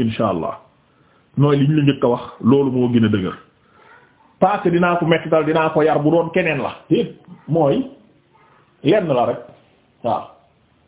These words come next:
Waaw. Mooy fa nga tollu, yaakaaroon na ne wax ju mel nii du génn ci ku mel ni moom. Waaye nag Seydina Omar nag tontu ko nag. Waaw. Waaw. Gis nga lii mooy, moo, lii, lii dafa neex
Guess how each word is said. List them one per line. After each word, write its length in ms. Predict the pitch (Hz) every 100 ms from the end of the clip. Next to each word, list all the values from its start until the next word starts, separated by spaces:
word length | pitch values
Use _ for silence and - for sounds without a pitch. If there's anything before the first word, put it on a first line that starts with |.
| _ _ _ _ - _ _ _
Waaw. 220 | - - -
Mooy 240 | 160 180
fa 120 | 208
nga 120 | 220 269
tollu, 340 | 240 170 208 214
yaakaaroon 600 | - 156 180 170 156 143
na 80 | 143
ne 120 | 135
wax 220 | 143 170 170
ju 80 | 160
mel 180 | 160 143
nii 280 | 139 165 190
du 160 | 113 143
génn 280 | 156 139 120
ci 80 | 113
ku 100 | 117
mel 180 | 113 104
ni 60 | 101
moom. 160 | 85 - - -
Waaye 260 | 135 160
nag 140 | 226 233
Seydina 300 | 156 160 139
Omar 200 | 143 131
nag 180 | 131 135
tontu 280 | 143 143 139
ko 100 | 113
nag. 120 | 175 - _
Waaw. 200 | - 101 - - _ _ _ _ _ _ _ -
Waaw. 180 | 76 - -
Gis 120 | 80
nga 140 | 120 180
lii 260 | 277 427 349
mooy, 340 | 240 214 196 170
moo, 160 | 240 233
lii, 220 | 262 269
lii 260 | 392 427
dafa 200 | 339 339 494
neex 160 | 480